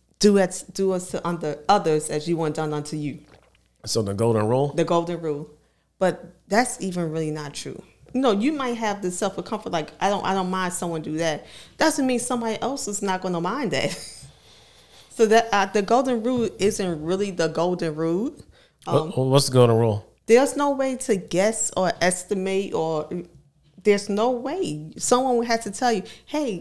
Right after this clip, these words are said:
Speaker 1: that makes, I don't like when you say that," or, "I don't like when you do that." Because you might, okay, using the term, like, stupid. A lot of times when we joke with someone in my fam-, it's like, "You so stupid." If someone be joking, like, "You so stupid," I don't find it offensive.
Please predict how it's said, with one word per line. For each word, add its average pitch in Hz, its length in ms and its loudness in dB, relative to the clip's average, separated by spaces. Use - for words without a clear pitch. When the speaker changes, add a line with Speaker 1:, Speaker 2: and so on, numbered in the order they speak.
Speaker 1:
that 269 160 -6
makes, 277 240 -6
I - 100 -2
don't 269 80 -10
like 226 240 -4
when 170 140 -6
you 170 80 -6
say 165 220 -6
that," 143 260 -8
or, 151 100 -8
"I 190 100 -6
don't 220 160 -6
like 202 240 -6
when 165 120 -8
you 156 60 -10
do 143 180 -8
that." 139 240 -12
Because 233 360 2
you 294 240 2
might, 494 180 -4
okay, 185 340 -2
using 214 320 0
the 190 80 2
term, 190 320 0
like, 156 180 -2
stupid. 180 460 -2
A - 20 -2
lot 226 220 2
of 233 40 -10
times 233 220 -4
when 202 100 -2
we 196 100 -2
joke 185 280 0
with - 100 -6
someone 170 300 4
in 170 80 8
my 165 140 0
fam-, 180 440 -4
it's 185 200 0
like, 185 180 -2
"You 208 80 0
so 196 220 -2
stupid." 208 580 -2
If 233 140 6
someone 302 440 2
be 262 100 0
joking, 240 380 2
like, 214 200 0
"You 214 100 -2
so 208 160 0
stupid," 233 420 -2
I 147 220 0
don't 220 200 4
find 180 280 0
it 151 80 -2
offensive. 156 640 -4